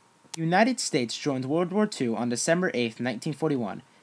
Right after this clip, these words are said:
After the bombing of Pearl Harbor, the United States developed a top-secret plan called the Manhattan Project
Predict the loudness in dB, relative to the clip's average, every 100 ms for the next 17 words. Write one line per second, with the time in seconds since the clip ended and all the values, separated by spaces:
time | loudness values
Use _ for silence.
0 | 0 0 2 0 2 2 2 0 0 0
1 | 2 2 2 -2 -4 -2 0 0 0 -2
2 | -2 -2 -2 -4 -2 -2 -2 -6 -2 -2
3 | 0 -4 -4 -6 -4 -2 0 -2 -2 -4
4 | -2 -2 0 -2 -2 -4 -6